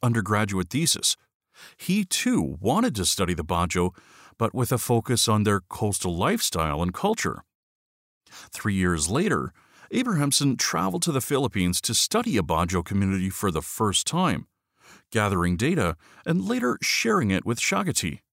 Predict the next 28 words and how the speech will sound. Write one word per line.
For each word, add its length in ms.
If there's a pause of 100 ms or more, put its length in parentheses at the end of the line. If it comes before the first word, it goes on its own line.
(840)
On 140
his 160
second 400
trip, 300 (420)
he 140
went 160
to 100
Topa, 520 (440)
where 140
he 160
met 240
the 100
same 420
village 300
chief. 500 (1200)
It 80
was 160
the 100
beginning 540
of 240
his 240
immersion 640
in 180
Bajo 380
communities 580
throughout 540
Southeast 600
Asia. 360